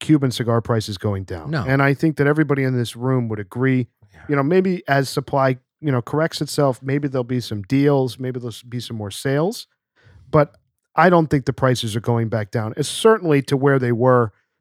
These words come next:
Speaker 1: when we were, when we were, you know, buying heavy,
Speaker 2: No.
Speaker 1: i-, you know, in
Speaker 2: It's a shame.
Speaker 1: covid, pre-covid. Like,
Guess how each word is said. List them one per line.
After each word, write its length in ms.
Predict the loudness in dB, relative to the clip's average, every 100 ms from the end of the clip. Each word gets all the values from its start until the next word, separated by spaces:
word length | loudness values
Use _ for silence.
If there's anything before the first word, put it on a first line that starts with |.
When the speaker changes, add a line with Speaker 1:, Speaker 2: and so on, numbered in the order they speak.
| _ -6
Speaker 1:
when 240 | -2 0
we 100 | 2
were, 140 | 0 -4 -4
when 220 | -2 0
we 80 | 2
were, 160 | 0 -2 _
you 80 | -4
know, 100 | -4
buying 420 | 0 0 2 0
heavy, 480 | 0 0 0 -2 -8 -12
Speaker 2:
No. 300 | -12 -14 -8
Speaker 1:
i-, 120 | -8 -2
you 80 | -2
know, 140 | 0
in 180 | -2 -4
Speaker 2:
It's 80 | -4
a 40 |
shame. 340 | -6 -6 -6 -14 -20 _
Speaker 1:
covid, 440 | 4 6 6 4 2
pre-covid. 600 | -2 0 2 2 0 -2
Like, 340 | -4 -4